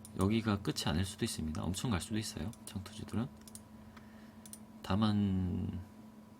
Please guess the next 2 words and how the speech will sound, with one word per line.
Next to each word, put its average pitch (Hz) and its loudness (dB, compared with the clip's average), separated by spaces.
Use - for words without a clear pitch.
거래량을 95 2
봤을 78 -6